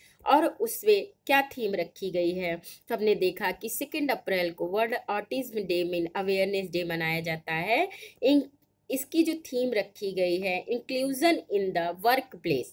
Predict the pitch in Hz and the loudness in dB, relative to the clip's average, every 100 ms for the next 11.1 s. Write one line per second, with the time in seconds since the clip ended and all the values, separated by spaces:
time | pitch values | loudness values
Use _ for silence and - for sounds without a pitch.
0 | - 226 226 254 262 254 190 185 254 294 | -6 -6 -4 -8 -2 -2 -2 -2 -2 -2
1 | 180 180 - 240 320 196 160 - 156 147 | -4 -6 0 0 0 -6 -6 -6 -8 -6
2 | 147 139 156 160 - - - - 285 320 | -6 -6 -8 -12 -16 -20 -20 -8 0 2
3 | 339 320 262 240 202 - 196 - 196 185 | 2 0 0 2 0 0 -6 -2 0 0
4 | 185 185 185 - - - 277 285 330 339 | -4 -6 -6 -8 -12 0 2 4 2 2
5 | 277 214 208 202 190 190 247 285 - 196 | 4 2 2 -2 0 0 0 0 -2 -2
6 | 190 196 202 240 294 - 185 185 180 175 | -4 -4 0 0 0 -2 -4 0 0 0
7 | 175 180 185 - 208 262 302 - 202 196 | -2 -4 -6 -4 2 2 0 -4 -8 -8
8 | - - 196 190 - - 277 285 262 254 | -8 -2 -2 -2 -8 -4 0 2 2 -2
9 | - - 214 226 240 320 - 190 196 - | -10 -10 0 4 6 4 2 0 -2 -4
10 | 202 185 175 - 190 175 175 175 175 226 | -6 -4 -8 -8 -4 -2 2 2 2 2
11 | 427 | 2